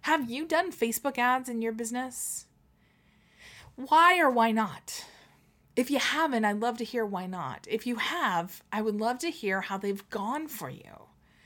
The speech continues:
What questions do you have about them? What have you noticed as you ran them? What, you know, what big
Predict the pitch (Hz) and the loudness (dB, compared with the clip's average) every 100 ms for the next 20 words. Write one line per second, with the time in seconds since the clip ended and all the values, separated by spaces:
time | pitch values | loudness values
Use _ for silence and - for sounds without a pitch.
0 | - - - - 294 302 - - 311 370 | -20 -20 -20 -2 -2 -2 -12 -2 2 2
1 | - 247 202 170 - 170 160 175 147 110 | 2 0 0 -2 -6 -6 -6 -4 -4 -4
2 | 80 71 - 65 69 107 - - - - | -8 -8 -10 -10 -10 -16 -20 -20 -16 -6
3 | 214 269 277 262 277 285 294 247 233 269 | 2 4 4 0 0 0 0 0 0 0
4 | 269 190 - 196 202 214 202 196 214 262 | -2 -4 -2 -4 -4 -4 -4 -4 -2 -2
5 | 226 151 139 180 233 - - - - - | -4 -6 -8 -2 -2 -2 -14 -20 -20 -18
6 | - 233 214 190 - - 220 190 185 262 | -6 -2 0 -2 -6 -14 -14 -12 -2 0
7 | 226 - 277 247 202 | 0 -4 -4 -4 -6